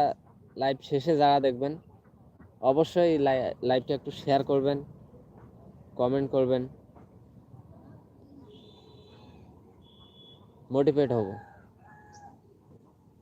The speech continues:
মনে করবো যে, "হ্যাঁ, আমার বন্ধু আছে", বোঝেন নাই? তা বন্ধুগণ, আসসালামু আলাইকুম, ভালো থাকবেন, সুস্থ থাকবেন,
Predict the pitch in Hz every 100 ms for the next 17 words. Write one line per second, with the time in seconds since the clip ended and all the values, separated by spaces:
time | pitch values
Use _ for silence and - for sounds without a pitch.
0 | _ - 131 156 156 151 147 147 135 131
1 | 123 123 127 120 120 120 123 113 - -
2 | - _ _ _ _ _ - 110 110 127
3 | 135 139 - _ _ _ _ _ _ _
4 | _ _ _ _ _ _ _ _ _ _
5 | _ 110 117 123 127 123 127 - - -
6 | - 120 117 123 120 120 131 147 - _
7 | - _ - _ - - - 110 113 117
8 | 123 117 135 156 - _ - - - -
9 | 117 - 117 110 107